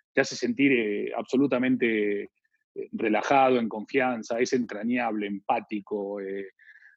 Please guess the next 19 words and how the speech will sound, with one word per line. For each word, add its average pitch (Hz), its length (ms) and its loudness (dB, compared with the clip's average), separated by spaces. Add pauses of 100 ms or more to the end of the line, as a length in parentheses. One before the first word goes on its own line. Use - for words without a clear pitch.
(720)
y, 113 300 -4
y 120 40 4
vos 143 120 6
no 196 100 6
podés 139 140 6
dejar 135 180 4
de 127 60 2
pensar 170 320 2
que 113 280 0
es, - 220 -10
es, - 240 -6
es 113 200 -6
un 120 120 0
tipo 147 300 0
que 110 140 0
cambió, 127 680 6 (440)
igual 123 480 4
que 123 340 4
Kennedy 143 540 4